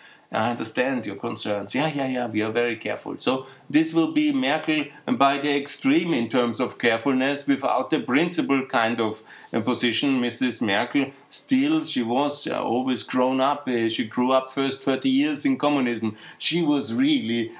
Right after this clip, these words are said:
very much against communism and authoritarian re-, regimes. And ever when she was very careful, she was at least, uh, trying to avoid any kind. And she never, she never,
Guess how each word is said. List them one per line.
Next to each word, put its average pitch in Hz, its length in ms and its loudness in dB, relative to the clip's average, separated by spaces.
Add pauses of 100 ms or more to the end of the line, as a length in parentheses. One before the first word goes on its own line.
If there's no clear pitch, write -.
very 117 420 2
much 107 320 0
against 107 460 -2
communism 107 600 0
and 104 160 0
authoritarian 104 1000 0
re-, 107 260 -2 (100)
regimes. 135 460 0 (200)
And 127 180 0
ever 143 260 2
when 127 200 2
she 135 120 2
was 117 220 -2
very 123 280 0
careful, 123 420 0 (220)
she 131 200 2
was 127 320 0
at 120 180 -2
least, 113 360 -2
uh, 131 140 0
trying 107 520 -2
to 113 160 2
avoid 98 440 -2 (460)
any 107 300 0
kind. 95 300 -2
And 107 180 -4
she 127 80 2
never, 127 500 0
she 131 200 -2
never, 120 560 0